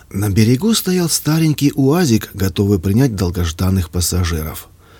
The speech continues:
«Ну что, Егор, устал?» ласково похлопал его по плечу шофёр с чёрными усами. «Кажется, не устал, только есть хочется».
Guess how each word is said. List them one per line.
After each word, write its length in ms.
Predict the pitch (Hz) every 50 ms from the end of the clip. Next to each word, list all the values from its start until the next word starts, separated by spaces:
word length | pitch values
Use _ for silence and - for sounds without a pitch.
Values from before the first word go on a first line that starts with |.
| - - - - - -
«Ну 160 | - 117 156
что, 320 | 170 165 - - 185 196 196
Егор, 380 | 190 170 135 123 123 98 98
устал?» 580 | 117 131 127 - - 143 151 180 175 123 90 76 71 71 78
ласково 480 | 80 90 120 135 131 - - 110 107 104
похлопал 640 | - 107 98 - - 104 117 113 - - 110 101 98
его 280 | 98 95 90 95 92
по 160 | 82 90 90 82
плечу 320 | - 87 82 - - 107
шофёр 440 | - - 113 110 101 - 156 156 151
с 100 | - -
чёрными 580 | - - - - 107 104 98 104 104 104 101
усами. 560 | 101 104 101 - - 82 80 82 67 78 76 - - - - - - - - - - - - - - - _ -
«Кажется, 420 | 110 123 143 139 131 - - 120
не 140 | 123 131 131
устал, 480 | 120 98 - - 117 117 113 107 95
только 320 | 85 - 104 104 92 - 107
есть 420 | 101 87 98 107 113 113 - -
хочется». 640 | - - 95 85 82 - 80 - - - 78 67 -